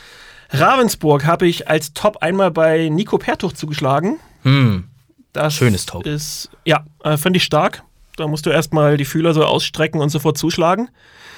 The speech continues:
Speaker 1: Dann bleibe ich gleich im Tor. Da hätten wir nämlich Ilja Scharipov, der auf Jonas Langmann gefolgt ist und wirklich einen mehr als adäquaten Ersatz bis jetzt stellt.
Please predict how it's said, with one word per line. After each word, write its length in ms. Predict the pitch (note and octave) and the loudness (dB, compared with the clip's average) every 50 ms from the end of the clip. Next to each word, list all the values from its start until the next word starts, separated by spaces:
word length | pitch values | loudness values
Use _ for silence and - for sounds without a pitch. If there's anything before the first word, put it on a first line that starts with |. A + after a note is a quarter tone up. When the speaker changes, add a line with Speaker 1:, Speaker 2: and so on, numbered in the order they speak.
| - - - - - - _ | -20 -20 -20 -20 -20 -12 _
Speaker 1:
Dann 260 | - D3 C#3+ D#3+ E3+ E3 | 0 2 4 4 4 4
bleibe 260 | C#3+ D3 C#3+ F3+ G#3 | 4 4 4 4 4
ich 120 | G#3+ G#3+ | 2 2
gleich 200 | - B2 B2 C#3 | 2 2 4 4
im 140 | D#3 D3 B2+ | 2 0 -2
Tor. 260 | - - C#3 C#3+ E3 | -2 0 2 2 4
Da 60 | D#3+ | 4
hätten 180 | C#3+ D3+ E3 E3+ | 2 2 2 2
wir 80 | F3 D#3 | 2 2
nämlich 320 | D#3 D3+ D3 D3 D3+ - | 2 2 2 0 0 0
Ilja 300 | D3+ E3 F3+ G3 F#3+ E3 | 2 2 2 4 2 0
Scharipov, 720 | D#3 - E3 E3 F#3+ F#3 F3 D3+ - - E3 E3 - - | 0 0 0 0 0 0 -2 -4 -2 -4 -4 -4 -4 -4
der 200 | - D#3 D3+ C3 | -2 -2 0 0
auf 140 | - C#3 C3+ | -2 -4 -4
Jonas 280 | - D#3 E3 D#3 D3+ | -4 -2 -2 -2 -2
Langmann 420 | D3+ C3+ D3 F#3+ G3+ D#3+ D3+ C#3+ C3 | -2 -4 -2 -2 -2 -2 -2 -4 -4
gefolgt 420 | C3+ C3 - C3 B2+ C3 C3 - | -6 -6 -6 -6 -6 -6 -6 -6
ist 140 | C3 C#3+ D3+ | -8 -6 -6
und 140 | C3+ C3 B2+ | -6 -4 -2
wirklich 300 | D3 D#3 E3+ E3+ D#3 - | -2 -2 0 -2 -2 -2
einen 220 | D3 C3+ C#3 C#3 | -2 -2 -2 -2
mehr 160 | C3 C3+ C#3 | -2 -2 -2
als 160 | F3 F3 - - | -2 -2 -4 -6
adäquaten 480 | - C#3+ D3+ - - C#3+ D#3 D#3+ E3 | -8 -8 -8 -6 -4 -4 -2 -2 -2
Ersatz 260 | D3 D3 D3+ D#3 - | -4 -4 -4 -6 -8
bis 140 | - D3+ C3+ | -8 -10 -10
jetzt 160 | - B2+ - | -10 -10 -10
stellt. 380 | - - A#2 B2 C#3 E3+ - - | -8 -4 -2 -2 -2 -4 -6 -10